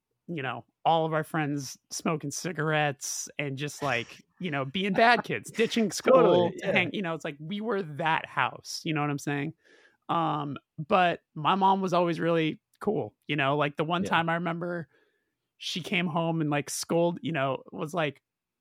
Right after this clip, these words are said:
Speaker 1: discovered kids were, like, hiding cigarette butts, like, in the back, uh, like, in, like, on this back wall. You know how, like, dumb kids don't think, like,
Speaker 2: Mm.
Speaker 1: at all? Well, dumb kids don't think at all,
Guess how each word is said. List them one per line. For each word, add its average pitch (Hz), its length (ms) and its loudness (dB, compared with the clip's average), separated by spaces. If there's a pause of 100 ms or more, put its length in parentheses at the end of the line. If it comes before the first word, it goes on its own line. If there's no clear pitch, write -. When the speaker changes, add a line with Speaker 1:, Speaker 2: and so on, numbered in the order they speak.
Speaker 1:
discovered 156 720 -2
kids 160 220 -4
were, 196 120 -6
like, 170 180 -2
hiding 147 360 2
cigarette 147 560 -2
butts, 160 340 -2
like, 151 180 0
in 139 100 -2
the 135 80 -2
back, 131 500 0 (160)
uh, - 40 -6 (140)
like, 151 180 -2
in, 139 220 -4
like, 139 120 -2
on 135 140 -2
this 139 120 -6
back 139 300 2
wall. 139 240 2
You 277 80 8
know 240 60 6
how, 277 80 6
like, 220 200 2
dumb 170 240 -2
kids 147 380 -4
don't 160 280 -6
think, 147 460 -6
like, 135 360 -2 (640)
Speaker 2:
Mm. 92 320 -4
Speaker 1:
at 160 180 4
all? 165 300 4
Well, 147 180 2 (140)
dumb 240 200 6
kids 190 200 0
don't 180 180 0
think 139 200 -4
at 123 80 -2
all, 131 380 2